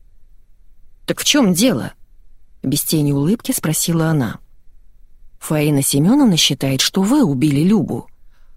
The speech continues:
Впрочем, давайте по порядку», — промямлила я. «Сделайте одолжение», —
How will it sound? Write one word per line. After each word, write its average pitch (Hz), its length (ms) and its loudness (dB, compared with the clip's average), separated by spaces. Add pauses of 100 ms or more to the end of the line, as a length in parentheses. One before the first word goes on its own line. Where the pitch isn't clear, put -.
(200)
Впрочем, 220 600 -2 (120)
давайте 254 460 0
по 139 100 -2
порядку», — 131 600 -4 (600)
промямлила 151 540 0
я. 131 300 -4 (1000)
«Сделайте 170 540 0
одолжение», — 202 680 0